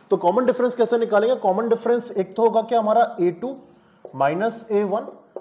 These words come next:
मतलब सेकंड टर्म माइनस फर्स्ट टर्म will give here common difference, as well as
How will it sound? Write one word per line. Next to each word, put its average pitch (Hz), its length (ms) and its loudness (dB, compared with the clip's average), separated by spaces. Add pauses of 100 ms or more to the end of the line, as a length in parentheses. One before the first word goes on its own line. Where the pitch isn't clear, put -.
(160)
मतलब 165 260 2
सेकंड 202 440 -2
टर्म 247 180 -2
माइनस 202 340 -2 (100)
फर्स्ट 202 240 2
टर्म 214 320 -4
will 190 240 0
give 185 220 0
here 226 160 0 (380)
common 170 260 -2
difference, 214 460 -6 (460)
as 180 280 4
well 233 160 2
as 254 160 0